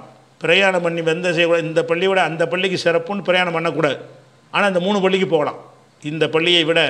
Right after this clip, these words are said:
மக்காவில் தொழுதால், ஹர-, ஹரம் ஷரீஃபில் தொழுதால் அதிக நன்மை, இங்கே தொழுவதை விட மதீனாவுடைய பள்ளியில் தொழுதால் அதிக நன்மை, இங்கே தொழுவதை விட ம-, மஸ்ஜிதுல் அக்ஸாவுல தொழுதால் அதிக நன்மை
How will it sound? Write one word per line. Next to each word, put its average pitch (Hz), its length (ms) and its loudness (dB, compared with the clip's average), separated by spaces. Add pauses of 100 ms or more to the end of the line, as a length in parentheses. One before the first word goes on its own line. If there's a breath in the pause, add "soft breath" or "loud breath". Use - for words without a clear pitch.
(140)
மக்காவில் 139 520 -2
தொழுதால், 139 400 0 (460)
ஹர-, 151 300 -2
ஹரம் 160 300 0
ஷரீஃபில் 143 380 -2
தொழுதால் 160 320 -2
அதிக 147 200 -6
நன்மை, 135 340 -2 (540 loud breath)
இங்கே 190 300 0
தொழுவதை 175 440 2
விட 165 140 2 (560)
மதீனாவுடைய 170 580 2
பள்ளியில் 156 360 0
தொழுதால் 156 380 0
அதிக 165 180 -2
நன்மை, 143 380 -2 (440 loud breath)
இங்கே 202 260 0
தொழுவதை 180 440 0
விட 175 160 2 (440)
ம-, 151 640 -2
மஸ்ஜிதுல் 170 380 2
அக்ஸாவுல 180 420 4
தொழுதால் 160 380 -2
அதிக 156 180 -4
நன்மை 143 360 -4